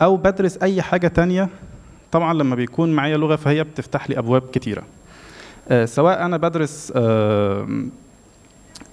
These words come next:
آه، مثلا هندسة، بدرس طب، طبعا م-، مجال الهندسة ومجال الطب حاليا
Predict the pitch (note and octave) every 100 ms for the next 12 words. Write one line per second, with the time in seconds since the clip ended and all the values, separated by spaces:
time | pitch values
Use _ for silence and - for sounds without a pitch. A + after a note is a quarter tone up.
0 | - A#2 C#3+ - C3 A2+ A#2 C#3 F3 D#3
1 | C#3+ C3+ C#3 C#3 B2 - E3+ E3+ - -
2 | - E3+ E3+ C#3 B2+ B2 B2 D#3+ E3+ C3
3 | B2 C#3 - A#2+ A2+ A#2+ D#3 D3+ D#3 D3+
4 | - B2+ C3+ E3 E3